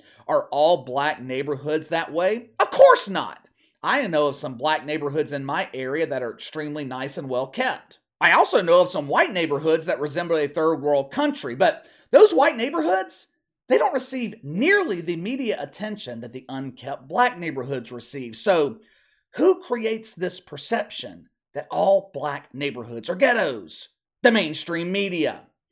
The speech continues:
Scott Adams is being criticized for saying it no longer makes sense for white people to help black people.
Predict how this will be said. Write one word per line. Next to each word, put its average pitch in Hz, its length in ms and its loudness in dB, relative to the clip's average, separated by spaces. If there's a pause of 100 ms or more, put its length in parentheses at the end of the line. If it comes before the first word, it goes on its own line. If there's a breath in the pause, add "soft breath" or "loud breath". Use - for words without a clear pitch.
(360 soft breath)
Scott 370 380 0
Adams 226 380 0
is 170 100 -10
being 160 280 -2
criticized 143 720 -6
for 127 80 -14
saying 131 400 -8
it 117 140 -12
no 190 140 6
longer 208 340 0
makes 147 320 -6
sense 139 320 -10
for 123 180 -10
white 127 360 -8
people 127 320 -12
to 123 100 -10
help 113 240 -12
black 196 320 -2
people. 131 440 -10